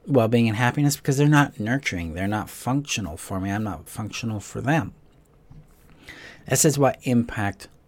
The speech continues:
looks like. And this is what we have to respect most of all when evaluating where a person belongs in our life. And a critical component here,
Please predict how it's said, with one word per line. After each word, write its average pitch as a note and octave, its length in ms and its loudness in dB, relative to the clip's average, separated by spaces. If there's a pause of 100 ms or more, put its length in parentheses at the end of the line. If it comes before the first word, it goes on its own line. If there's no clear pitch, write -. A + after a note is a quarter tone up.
looks - 320 -8
like. - 480 -14 (680)
And G#2 140 -2
this D3 200 4
is C#3+ 120 4
what B2+ 160 4
we A#2 80 0
have - 320 -2
to A2 140 -4
respect G2 720 -2 (160)
most G#2+ 480 -2
of F2 120 -4 (140)
all B2+ 440 2 (420)
when B2+ 240 4
evaluating B2 1000 4 (220)
where C3 320 8
a E3+ 60 8
person B2 400 4
belongs G#2 580 2 (140)
in F#2+ 100 -4
our A2 120 -2
life. - 520 -2 (260)
And A#2+ 100 -4
a A2 40 -4
critical E3+ 500 2
component F#3 600 0
here, E2 380 -8